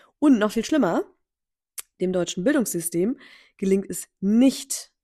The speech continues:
diese bestehenden Ungleichheiten auszugleichen. Also bisher noch nicht. Wir haben ja alle Hoffnung. <laughs> Und ganz im Gegenteil, es verstärkt sie häufig noch. Und trotzdem gibt es natürlich Ausnahmen, also Menschen, die es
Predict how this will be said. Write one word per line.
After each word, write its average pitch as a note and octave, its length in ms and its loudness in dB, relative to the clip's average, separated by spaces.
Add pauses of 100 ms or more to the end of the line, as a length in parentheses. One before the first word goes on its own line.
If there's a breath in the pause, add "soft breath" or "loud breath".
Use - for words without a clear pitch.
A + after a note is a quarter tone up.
(340)
diese A3 180 -2
bestehenden F3+ 460 -4
Ungleichheiten E3 1080 -6 (640)
auszugleichen. D#3 540 -10 (240)
Also C3+ 360 -14
bisher E3 280 -6
noch C3 120 -12
nicht. A3 240 -6 (460 soft breath)
Wir E3+ 140 -10
haben F#3+ 120 -4
ja F3 60 -4
alle F3 200 -4
Hoffnung. A3+ 400 -6 (480 loud breath)
<laughs> - 480 -20
Und C4 300 4
ganz B3 200 0
im F#3 100 -4
Gegenteil, C4 500 -4 (400 soft breath)
es A3 180 -4
verstärkt A3 460 -4
sie D3+ 120 -8
häufig C3 380 -14
noch. - 320 -18 (1300)
Und G#3 140 -4
trotzdem B3 320 -4
gibt F#3+ 140 -8
es - 100 -8
natürlich F#3 380 -10
Ausnahmen, E3 680 -4 (600)
also F#3+ 160 -4
Menschen, G#3 320 -4
die G3+ 100 -6
es - 180 -12